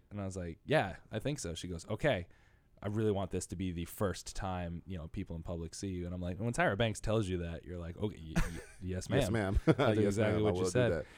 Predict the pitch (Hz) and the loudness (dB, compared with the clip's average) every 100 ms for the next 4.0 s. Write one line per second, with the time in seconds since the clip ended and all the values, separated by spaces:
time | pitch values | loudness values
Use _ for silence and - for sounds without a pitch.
0 | - 117 127 131 147 143 123 123 107 98 | -2 2 4 4 4 4 4 4 4 2
1 | 110 - 135 143 139 - 156 156 - 135 | 0 0 0 4 2 2 2 2 6 6
2 | - - 196 175 175 156 143 - 135 143 | 6 4 2 6 6 6 4 4 4 6
3 | 170 175 - - - 143 139 127 120 | 4 0 -10 0 6 8 8 6 6